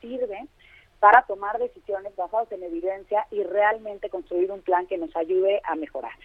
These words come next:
Y que esto aterriza directamente en las personas que hoy están estudiando, que es el talento futuro de este país. Entonces, eh, pues sí, sí,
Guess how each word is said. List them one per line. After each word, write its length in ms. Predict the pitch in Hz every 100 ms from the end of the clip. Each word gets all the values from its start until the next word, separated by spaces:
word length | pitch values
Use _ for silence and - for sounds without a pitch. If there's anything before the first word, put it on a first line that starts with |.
| - -
Y 100 | 180
que 140 | 220 220
esto 260 | 226 277 -
aterriza 440 | 180 190 208 254
directamente 720 | 220 226 269 - 269 262 240
en 100 | 262
las 120 | 208 180
personas 400 | 160 196 208 208
que 100 | 190
hoy 200 | 190 208
están 240 | 202 185 185
estudiando, 440 | - 170 170 180
que 80 | -
es 60 |
el 160 | 180 160
talento 420 | 160 160 175 180
futuro 360 | - - 180 180
de 40 |
este 180 | 170 175
país. 220 | - - _ - - -
Entonces, 360 | 220 220 247 247 - - -
eh, 440 | - 214 208 202 202 -
pues 160 | 208 -
sí, 240 | 269 339 -
sí, 160 | 240